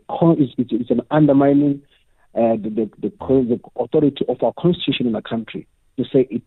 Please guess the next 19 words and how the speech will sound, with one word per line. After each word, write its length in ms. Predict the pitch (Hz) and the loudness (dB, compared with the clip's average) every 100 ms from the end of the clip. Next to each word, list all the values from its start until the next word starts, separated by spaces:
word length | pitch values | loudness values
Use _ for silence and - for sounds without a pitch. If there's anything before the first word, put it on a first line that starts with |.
| _ | _
it 140 | 262 196 | -4 2
doesn't 280 | 135 131 | 2 4
apply. 420 | 135 - 160 120 - _ _ _ _ _ | 0 2 0 0 -4 _ _ _ _ _
And 140 | - 131 | -2 -2
the 40 | |
government 600 | 110 175 214 226 135 98 - _ _ _ _ - | 0 -2 2 2 2 -2 -14 _ _ _ _ -4
has 200 | 151 127 - | -2 -2 0
got 140 | 131 | 0
an 160 | 123 - | 0 -2
obligation 680 | 190 190 185 135 135 - 95 - - - | -2 0 0 0 -2 -4 -10 -16 -20 -8
to 60 | 120 | 0
make 220 | 151 180 - | 2 0 -2
sure 160 | 180 151 | 0 2
that 220 | 123 107 | 0 0
those 300 | 170 208 160 - - | 2 2 2 -4 -4
constitutional 480 | 139 - 123 131 | -4 -4 -6 -4
rights 280 | 101 107 92 _ _ - | -4 -6 -8 _ _ -12
are 80 | 147 | -10
protected. 600 | - - 226 226 - - | -6 -4 -4 -6 -12 -14